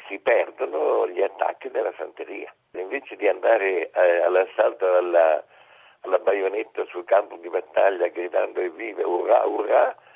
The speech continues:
si deve strisciare nel fango tra due trincee con un, una, una valanga di fuoco spaventosa. Lei pensi che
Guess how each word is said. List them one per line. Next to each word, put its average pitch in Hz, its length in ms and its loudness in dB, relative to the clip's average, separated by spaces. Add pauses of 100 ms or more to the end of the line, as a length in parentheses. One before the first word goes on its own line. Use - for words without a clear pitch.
(180)
si - 80 -12
deve 98 360 -6
strisciare 90 680 0
nel 85 220 -8 (100)
fango 139 520 -2
tra - 160 0
due 92 240 -2
trincee - 760 -8 (760)
con 135 260 -2
un, 135 220 -2 (120)
una, 95 280 4
una 92 220 -2
valanga 95 480 0
di - 200 -8
fuoco 107 340 -4
spaventosa. 85 800 -6
Lei 143 200 -2
pensi 113 400 -6
che 82 200 -8